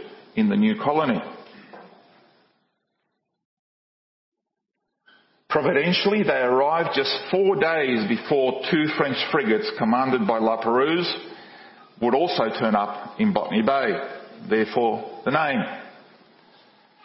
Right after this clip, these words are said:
And after a few more days, uh, the whole fleet would transfer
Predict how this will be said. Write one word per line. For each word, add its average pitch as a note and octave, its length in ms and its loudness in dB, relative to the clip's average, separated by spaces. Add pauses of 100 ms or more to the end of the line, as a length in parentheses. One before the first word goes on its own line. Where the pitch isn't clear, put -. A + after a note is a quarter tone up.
(500)
And D#3 100 2
after F#3 340 2
a - 120 -2
few G3 140 2
more F#3 180 2
days, F#3+ 500 0
uh, C#3+ 180 2
the C3+ 120 2
whole D#3 540 0 (140)
fleet E3+ 300 0
would C3+ 240 0
transfer F3 600 0